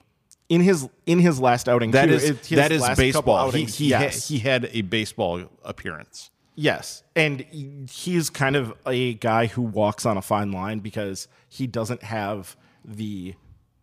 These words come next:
Speaker 1: the big put away pitch once he does get a guy down with two strikes. Like, he doesn't have that, and so he's going to have to, you know,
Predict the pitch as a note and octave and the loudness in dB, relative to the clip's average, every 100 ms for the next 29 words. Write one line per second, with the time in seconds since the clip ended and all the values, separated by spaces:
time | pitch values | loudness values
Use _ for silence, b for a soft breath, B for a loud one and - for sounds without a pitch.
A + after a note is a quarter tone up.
0 | _ C#3+ A#2+ A2 A#2 F2+ A#2 G#2+ G2+ - | _ -18 -12 -8 -8 -4 -4 -4 -14 -8
1 | A2+ A2+ A2 - B2 A#2 - A#2 A2 A2 | -6 -4 -6 -6 -6 -6 -10 -10 -8 -8
2 | A2+ G#2+ G#2+ G#2+ A2 G2+ G2+ G#2+ - _ | -8 -8 -8 -8 -8 -6 -6 -6 -10 _
3 | _ A#2 G2 A#2 G2+ G#2 A2 b b b | _ -20 -8 -4 -4 -4 -8 b b b
4 | A#2 A#2 - - - A2+ - A2 D3+ - | -6 -6 -6 -18 -10 -10 -6 -6 -6 -10
5 | - b b b - B2+ C3 B2 - G#2+ | -18 b b b -6 -2 -2 -2 -4 -6
6 | A2+ A#2 C#3 C3 - A2+ - A2 G#2+ G#2 | -6 0 0 0 -4 -8 -2 -2 -2 -4
7 | G2 b b b _ B2 - D3+ B2+ C3+ | -10 b b b _ -18 -6 -4 -2 0
8 | C3+ B2+ A2 A2 - A2+ G#2+ G2+ - _ | 0 0 -2 -4 -4 -4 -4 -8 -14 _
9 | A#2 G2 F#2 | -4 -2 -4